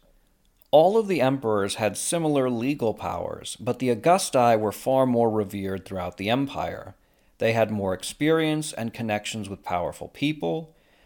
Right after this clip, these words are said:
Moreover, Diocletian sponsored a nationwide cult that equated him with Jupiter,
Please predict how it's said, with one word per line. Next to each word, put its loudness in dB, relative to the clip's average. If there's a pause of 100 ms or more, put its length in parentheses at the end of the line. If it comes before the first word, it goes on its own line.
(120)
Moreover, 4
Diocletian 0
sponsored -2
a -6
nationwide -4
cult 0
that -4
equated -2
him -4
with -6
Jupiter, -2